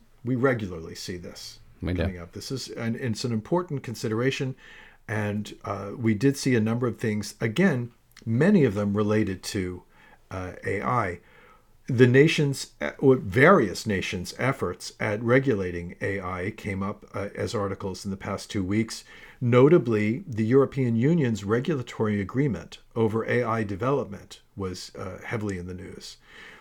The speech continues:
Speaker 1: Um, Gmail has added A I spam detection. Well, Google has added A I spam detection to its Gmail. Um, we also saw, uh, separate from A I,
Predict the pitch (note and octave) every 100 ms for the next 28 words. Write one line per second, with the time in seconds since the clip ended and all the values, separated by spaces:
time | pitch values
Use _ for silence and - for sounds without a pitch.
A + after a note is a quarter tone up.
0 | _ _ _ - B2 A#2+ A2+ A2+ D3+ -
1 | _ _ _ - - _ _ A2 A2 F3
2 | A#3 B2 G#2 A#2 A#2+ A2 B2 A#2+ B2 C3+
3 | C3 - _ _ C#3 D#3+ C3 C3 - -
4 | F3+ E3+ A#2+ - G2+ - F2 G#2 A2+ G#2
5 | B2 C3+ G#2+ E2 - F#2+ G2+ F#2 G2 G2+
6 | A#2 G#2 G2 - A2 G2+ F#2+ G2 - F#2
7 | A2+ F2+ - - A#2 G2+ F2 E2+ - _
8 | _ _ - - - - A#2 A2 G#2 G2
9 | - - _ _ _ _ _ _ - B2+
10 | C3 D#3 E3 F#3 D3+ - B2+ A#2 A2 -
11 | A2 G2 F#2+ - - C3 - B3+ - -
12 | - A3+ - E2 - - B2+ G#2+ A2+ G2+
13 | G2 F#2+ F2+